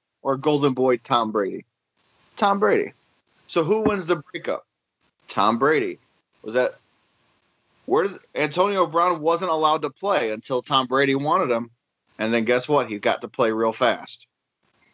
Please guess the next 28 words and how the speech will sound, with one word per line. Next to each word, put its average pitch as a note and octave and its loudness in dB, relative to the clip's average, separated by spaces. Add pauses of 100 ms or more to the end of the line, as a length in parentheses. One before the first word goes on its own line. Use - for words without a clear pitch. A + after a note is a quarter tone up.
(440)
Uh, G2+ 2 (120)
they've, B2+ 0
they've B2+ 2
made A#2 0
rules D3 0
for E3+ -2
Tom D3+ 0
Brady. D3+ 2
They've A#2 -2
changed A#2 -6
entire G#2+ 0
strategies E3 0
for D#3 -20
Tom D#3 0
Brady. D3+ 0 (400)
If - -10
you, C#3 2 (760)
it, A#2 -4 (1080)
there's F3 0
an F#3 -2
ar-, F#3+ 2
or D3+ 2
there's E3 0
an F3 -2
argument F3 0
you F3+ -8
could F#3 -2
make A2+ -2